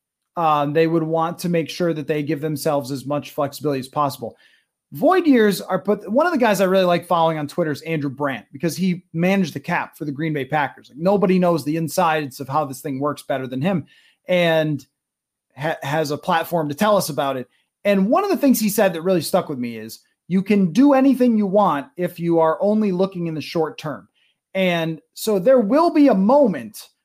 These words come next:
where they can look in the short term and say, "It's time to push the button."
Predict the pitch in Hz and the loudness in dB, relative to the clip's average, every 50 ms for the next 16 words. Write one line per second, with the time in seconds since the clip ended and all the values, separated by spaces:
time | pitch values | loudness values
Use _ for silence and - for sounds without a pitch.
0 | _ _ - 170 208 214 214 202 196 190 185 185 185 - _ _ 147 147 202 220 | _ _ -2 2 2 4 4 4 2 2 0 -2 -4 -8 _ _ -6 -2 -2 0
1 | 247 240 247 220 185 190 226 269 262 262 226 190 175 - - 220 220 214 208 214 | 0 0 -2 -2 0 2 2 0 2 0 -2 -2 -2 -2 0 0 0 0 0 -2
2 | - 214 208 165 127 101 98 _ _ _ - 175 175 175 - - 196 190 175 170 | -2 -2 -2 -2 -4 -10 -16 _ _ _ -12 -8 -8 -8 -6 -2 0 2 2 2
3 | 160 143 131 - _ _ _ _ _ - 175 - - - 220 220 247 254 220 202 | 0 -2 -6 -10 _ _ _ _ _ -10 -10 -8 -4 -2 0 2 2 2 2 2
4 | - 226 214 - - 175 139 131 185 - - _ | 2 0 0 0 -4 -6 -4 -2 -4 -4 -4 _